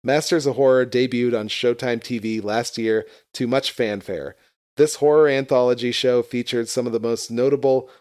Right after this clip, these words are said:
horror film directors and writers in the business, such as Tobe Hooper, Dario Argent-, Argento." Why, why are these names so hard? "Joe Dante, John Landis, and John Carpenter.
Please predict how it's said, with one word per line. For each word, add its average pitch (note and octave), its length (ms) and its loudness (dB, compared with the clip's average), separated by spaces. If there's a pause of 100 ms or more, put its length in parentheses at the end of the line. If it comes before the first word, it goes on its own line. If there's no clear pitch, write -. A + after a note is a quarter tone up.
(120)
horror C#3+ 320 4
film B2+ 300 0
directors A#2 580 0
and G#2+ 160 -6
writers C#3 460 4
in G#2+ 160 -8
the G2+ 80 -6
business, C#3 540 0 (260)
such D#3 300 2
as A#2+ 300 2
Tobe C3+ 420 0
Hooper, A#2 420 0 (420)
Dario C#3+ 680 4 (760)
Argent-, C3+ 440 2 (260)
Argento." A#2+ 880 0 (380)
Why, D#3+ 340 -6
why F3 160 2
are D#3+ 60 6
these C3+ 200 0
names G#2 200 -4
so F#2+ 140 -6
hard? F2 300 -8 (500)
"Joe D3+ 220 4
Dante, C3+ 640 0 (240)
John C3 300 2
Landis, B2 520 0
and G#2+ 180 -8
John A#2 280 0
Carpenter. E2+ 500 -4